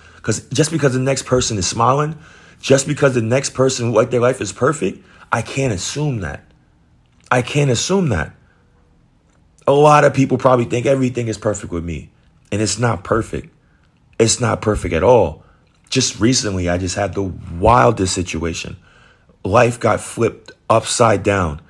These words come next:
for real. And still, I'm striding. I'm not striding for perfection. I'm just striding to be better. I'm just striding to be, like,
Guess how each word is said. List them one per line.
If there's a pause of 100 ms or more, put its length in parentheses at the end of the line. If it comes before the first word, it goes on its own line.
(280)
for
real. (1040)
And
still,
I'm
striding. (1160)
I'm
not
striding
for
perfection. (1400)
I'm
just
striding
to
be
better. (1500)
I'm
just
striding
to
be, (280)
like,